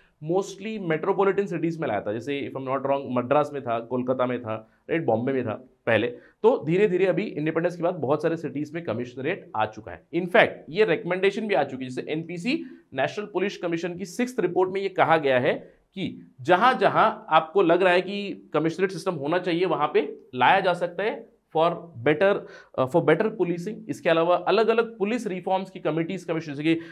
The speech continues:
रिबोरिया कमीशन, पद्मनाभैया कमीशन, नेशनल पुलिस कमीशन। In fact, हमारा जो मॉडल पुलिस एक्ट है दो हज़ार पाँच का, उसमें भी कैटेगरी के लिए लिखा है गया है कि अगर किसी, किसी सिटी में जरूरत है, जहां पे specially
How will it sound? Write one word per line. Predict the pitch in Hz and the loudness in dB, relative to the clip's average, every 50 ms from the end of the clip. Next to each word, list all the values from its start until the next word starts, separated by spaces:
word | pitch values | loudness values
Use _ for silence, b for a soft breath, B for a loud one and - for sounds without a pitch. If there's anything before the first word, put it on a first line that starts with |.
| B B 139 | B B 2
रिबोरिया | 147 160 165 180 185 185 185 180 | 4 6 8 10 12 12 12 10
कमीशन, | 180 160 156 156 160 156 151 | 10 6 2 0 -4 -2 0
पद्मनाभैया | 160 156 151 165 175 170 165 165 160 160 160 | 2 2 2 2 2 2 2 2 2 0 0
कमीशन, | 160 156 156 147 - 165 | -2 -4 -6 -6 -6 -8
नेशनल | 151 151 - 151 147 147 151 185 180 | -10 -8 -6 -4 -4 -4 -4 -6 -10
पुलिस | - 170 165 170 165 170 | -4 0 0 0 0 0
कमीशन। | 170 156 143 151 160 165 160 - - b b b b b b | -4 -6 -6 -6 -8 -8 -8 -10 -14 b b b b b b
In | 170 170 | -6 -2
fact, | 175 220 196 - - - | 0 0 0 0 -2 -6
हमारा | 143 160 170 185 | -2 -2 0 0
जो | 185 185 | 0 -2
मॉडल | 170 156 151 160 175 185 247 254 | -2 0 2 4 4 4 2 0
पुलिस | 247 - 202 214 220 - | 0 0 0 0 -2 -2
एक्ट | - 170 170 165 170 190 | -2 -2 -2 -2 -2 -6
है | 202 | -6
दो | 170 156 151 143 160 | -2 0 0 0 2
हज़ार | 165 180 180 180 | 2 0 0 0
पाँच | - 165 143 156 160 165 - | 0 2 2 2 0 -2 -2
का, | - 180 220 - - - - | -2 -2 -2 -2 -4 -8 -8
उसमें | 202 170 - - 202 233 254 247 208 | -8 -8 -6 -8 -6 -4 -2 -2 -2
भी | 190 247 285 262 - 101 - - B B B B B _ _ _ - | 0 0 0 0 0 -2 -6 -12 B B B B B _ _ _ 2
कैटेगरी | 180 185 208 240 220 254 262 269 | 4 4 4 4 4 2 2 2
के | 269 269 | 2 4
लिए | 254 202 | 4 4
लिखा | 160 156 156 165 180 | 4 4 2 0 0
है | 185 170 135 120 | 2 2 0 0
गया | 127 127 127 | 2 2 2
है | 123 170 226 - - - - | 2 0 -2 -2 -6 -10 -8
कि | 180 - | -8 -4
अगर | - - 143 156 170 226 254 254 254 | 0 2 2 4 4 4 4 2 0
किसी, | - - 165 165 196 202 202 - - - _ _ | -4 -4 -6 -6 -6 -8 -10 -12 -14 -20 _ _
किसी | - 160 160 - 214 | -6 -6 -4 -4 -6
सिटी | 202 - 175 160 170 185 190 | -6 -4 -4 -4 -4 -2 -2
में | 190 180 | -2 -2
जरूरत | 127 127 127 131 156 180 175 165 | 0 2 2 4 4 2 2 0
है, | 131 117 | -2 0
जहां | 131 131 - | 0 -2 -2
पे | - | -2
specially | 160 - 151 135 - 165 160 175 180 | -4 -6 -6 -6 -4 -4 -2 -2 -4